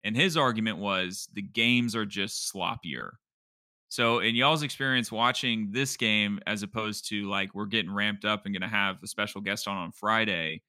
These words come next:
for the N B A playoffs, what is y'all's opinion on that? Do they play hard defense? They play harder?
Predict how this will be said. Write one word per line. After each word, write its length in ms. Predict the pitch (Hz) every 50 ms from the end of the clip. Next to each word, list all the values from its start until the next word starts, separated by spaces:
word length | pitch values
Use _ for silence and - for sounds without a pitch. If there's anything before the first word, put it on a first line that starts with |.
| _ _ _ _ _ _
for 140 | - 110 101
the 120 | 98 98 101
N 140 | 101 101
B 80 | 98 92
A 120 | 85 73 73
playoffs, 760 | - - 127 143 135 101 87 76 69 76 - - - 226 - - _ _ _ _ _ _ _ _ _ _ _ _ _ _ _ _ _ _ _ _ _
what 200 | 107 123 139 143
is 140 | 139 110 107
y'all's 220 | 117 117 120 110
opinion 360 | 113 101 - 110 110 107 101
on 120 | 98 98 101
that? 200 | 95 92 92 98
Do 120 | 104 104
they 140 | 101 104 107
play 560 | - - 127 135 139 139 135 131 120 95 - - _ _ _ _ _ _ _
hard 380 | - - - 143 156 180 180 147
defense? 460 | 156 180 190 175 - 190 185 156 -
They 120 | 135 120
play 320 | 101 - - 131 131 143 156
harder? 580 | 151 156 160 165 175 180 190 196 196 185 -